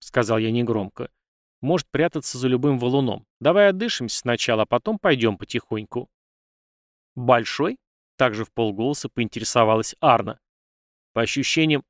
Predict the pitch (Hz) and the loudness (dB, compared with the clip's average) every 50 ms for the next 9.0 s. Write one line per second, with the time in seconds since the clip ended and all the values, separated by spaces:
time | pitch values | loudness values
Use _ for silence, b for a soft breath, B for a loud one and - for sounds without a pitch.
0 | _ _ - 165 214 190 - - 120 107 104 107 104 - - - 110 107 107 _ | _ _ 2 4 4 4 4 2 -2 -4 -4 -4 -4 -4 -6 -6 -6 -8 -10 _
1 | _ _ _ 123 120 - - 117 113 - - 110 104 104 127 143 143 - - 104 | _ _ _ -2 -2 -2 0 -2 -2 -2 -2 -2 -2 0 -2 -2 -2 -4 -4 -6
2 | 110 101 95 113 127 127 123 117 104 107 107 110 110 104 107 110 - - - - | -6 -4 -4 -4 -4 -2 -2 -2 0 0 0 0 0 -2 -4 -8 -8 -8 -10 -12
3 | - - - 113 117 117 113 104 107 - _ _ _ _ _ _ _ - 185 190 | -8 -4 0 0 2 2 0 -2 -6 -8 _ _ _ _ _ _ _ -6 -4 -2
4 | - 240 220 - 247 262 208 139 104 - - - 113 107 104 - - 123 - - | 0 0 0 0 0 0 0 -2 -4 -4 -2 -2 -2 -2 -2 -6 -6 -6 -6 -4
5 | 147 - - 196 190 170 - - 143 139 131 127 143 135 _ - 240 220 170 131 | -4 -2 0 0 0 0 -2 -4 -8 -6 -4 -4 -4 -4 _ 0 0 2 2 2
6 | 120 113 110 104 98 98 - - 123 117 120 123 117 - - 127 135 151 160 156 | 2 2 0 0 -2 -4 -6 -4 -2 -2 -2 -2 -2 0 0 0 2 2 0 0
7 | 147 120 - - 135 143 143 139 127 120 120 127 131 131 123 120 123 131 123 - | -2 -4 -2 -2 -2 0 0 0 -2 -2 -2 -2 -2 -2 -2 -2 -2 -4 -4 -4
8 | - - - - 131 156 220 220 - 131 127 117 98 110 120 110 101 107 110 | -6 -10 -8 -4 -2 -2 -2 -2 0 0 0 0 2 0 -2 -2 -2 -4 -8